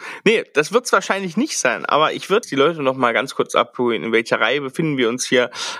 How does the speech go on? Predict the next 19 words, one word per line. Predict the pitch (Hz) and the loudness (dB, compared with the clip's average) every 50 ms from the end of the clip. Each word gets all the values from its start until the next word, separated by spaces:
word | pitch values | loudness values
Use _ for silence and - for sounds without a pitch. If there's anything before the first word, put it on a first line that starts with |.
| - _ | -4 _
was | 127 127 - | -2 0 0
haben | - 123 123 | 0 0 2
wir | 120 | 2
letzte | 113 113 113 113 - - 123 | 2 2 0 0 -4 -2 0
Woche | 117 104 120 123 110 | -2 0 0 0 0
gemacht | 110 117 143 180 - - _ _ - - - - - - - _ | 2 2 2 0 -2 -8 _ _ -20 -18 -18 -16 -18 -18 -8 _
und | - 143 143 139 131 131 | 2 2 2 2 0 -2
wie | 135 131 | -4 0
geht's | 127 131 123 120 - - | 0 0 0 0 0 2
weiter? | 113 110 117 123 - 117 110 113 | 2 2 2 0 0 0 0 2
Wir | 117 127 135 139 139 - | 2 2 2 2 0 -2
gucken | - - 143 139 - - 135 | -4 -6 -6 -4 -2 -4 -4
uns | - - 107 123 123 - - - | -2 0 0 0 0 0 0 2
aktuell | - 107 127 - - - - - - 123 120 117 113 | 0 -2 -2 -4 -4 -2 0 2 2 2 2 0 -2
drei | 113 - - - 113 110 113 113 | -6 -10 -4 -2 0 0 0 -2
Taktiken | - - 131 131 - - 135 127 127 127 | -2 -2 -2 -4 -2 -6 -4 -2 -2 -2
zur | - - 127 123 | 0 2 2 2
Lead-Gewinnung | 147 170 175 - - 143 139 139 135 139 139 131 - | 2 0 -2 -4 -4 0 2 2 2 2 0 0 0
an. | - 120 131 131 135 123 - - | 0 2 2 0 -4 -6 -8 -10